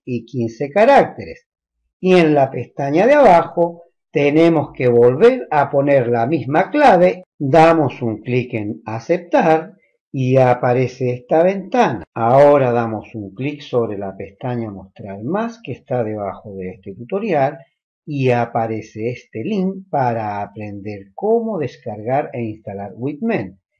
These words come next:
Y también aparece este link para aprender cómo poner más velocidad al ordenador y otros links para actualizar automáticamente los controladores del computador.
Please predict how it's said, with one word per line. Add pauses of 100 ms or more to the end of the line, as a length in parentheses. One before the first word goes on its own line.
(320)
Y
también
aparece
este
link (380)
para
aprender
cómo
poner
más
velocidad
al
ordenador (420)
y
otros
links
para
actualizar
automáticamente
los
controladores
del
computador.